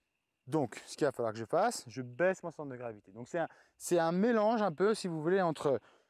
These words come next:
je baisse les jambes et je penche un petit peu plus le buste que d'habitude. Et comme tout à l'heure, finalement, c'est du bon sens, je trouve une situation qui est similaire à celle que je m'apprête à jouer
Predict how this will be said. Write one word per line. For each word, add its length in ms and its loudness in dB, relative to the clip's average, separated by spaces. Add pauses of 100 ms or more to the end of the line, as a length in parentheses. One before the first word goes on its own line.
(140)
je 140 -6
baisse 380 0
les 140 -6
jambes 340 0 (400)
et 320 2 (140)
je 180 -8 (260)
penche 280 0
un 80 -2
petit 160 -20
peu 100 -8
plus 280 -14
le 60 -6
buste 220 -14
que 100 -14
d'habitude. 440 -14 (420)
Et 180 0 (280)
comme 160 0
tout 160 -14
à 80 4
l'heure, 180 2
finalement, 340 -6
c'est 140 -14
du 140 -14
bon 320 -4
sens, 520 0 (500)
je 120 -4
trouve 400 0
une 120 -2
situation 760 -2
qui 100 -16
est 80 -10
similaire 760 0
à 100 -10
celle 200 -12
que 120 -12
je 80 -16
m'apprête 300 -12
à 80 -10
jouer 240 -2